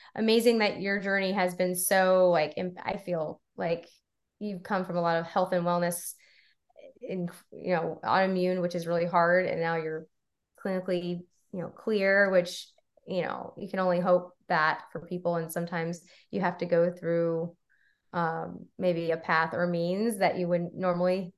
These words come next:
think, but hey, if it wasn't working that, like, for you now, maybe make a change and, um, definitely reach out to you. So thank you so much for being here and sharing your journey. Um, everything will be in the show notes for the listeners for, like, any links and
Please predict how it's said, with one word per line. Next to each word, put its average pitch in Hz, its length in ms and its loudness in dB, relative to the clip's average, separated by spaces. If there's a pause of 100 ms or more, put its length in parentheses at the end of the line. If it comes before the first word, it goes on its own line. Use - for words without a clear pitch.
think, 214 380 -2
but 262 200 4
hey, 226 320 2
if 190 80 -6
it 185 80 0
wasn't 214 240 0
working 233 420 0
that, 226 220 2
like, 190 260 -2
for 190 100 -4
you 190 160 -2
now, 190 280 2
maybe 208 300 -2
make 190 200 -6
a 196 40 -8
change 208 380 -6
and, 202 180 -8 (480)
um, 185 260 -8
definitely 190 420 -10 (260)
reach 208 220 -8
out 214 180 -6
to - 100 -10
you. 254 60 -4
So 240 120 -8
thank 254 180 -2
you 262 80 -10
so 269 100 -4
much 233 180 -2
for 233 100 -4
being 220 200 -2
here 214 160 -4
and 208 140 -4
sharing 214 240 -6
your 196 100 -6
journey. 214 460 -4 (480)
Um, 185 420 -6
everything 226 340 2
will 214 80 -2
be 208 120 0
in 208 60 0
the 214 60 -2
show 208 200 -2
notes 202 320 -4
for 202 140 -8
the 196 300 -2
listeners 196 600 -6
for, 185 360 -2
like, 170 260 0 (440)
any 208 180 0
links 240 460 4
and 180 540 2